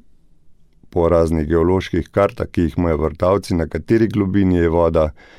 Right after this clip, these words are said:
kakšne kemijske snovi vsebuje, em, a je ta voda stalnica tam, em, kar se lahko se tudi zgodi, da jo čez par let ne bo na tisti globini.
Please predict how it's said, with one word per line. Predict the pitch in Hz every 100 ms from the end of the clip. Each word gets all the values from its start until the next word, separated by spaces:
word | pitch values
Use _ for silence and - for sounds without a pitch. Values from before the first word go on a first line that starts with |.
| - _
kakšne | 87 92 - - 87
kemijske | 76 92 90 82 - 87 82 78 73
snovi | - 85 87
vsebuje, | 95 82 87 85 92 92 87 80 - - - - - -
em, | 73 76 76 78 76 78 - - - - - - -
a | 85
je | 85 80
ta | 71 90
voda | 85 90 85 82
stalnica | - - 98 95 98 95 87 92
tam, | 87 104 98 87 - - -
em, | - 78 78 76 76 78 - _
kar | - 82
se | -
lahko | 85 78 - 87
se | 87
tudi | 78 87 82
zgodi, | 85 85 92
da | 85 85
jo | 82 80 76 - - - - -
čez | - 87 -
par | - 87
let | 90 87
ne | 87
bo | 80 98
na | 101
tisti | 101 101 -
globini. | 101 104 101 107 104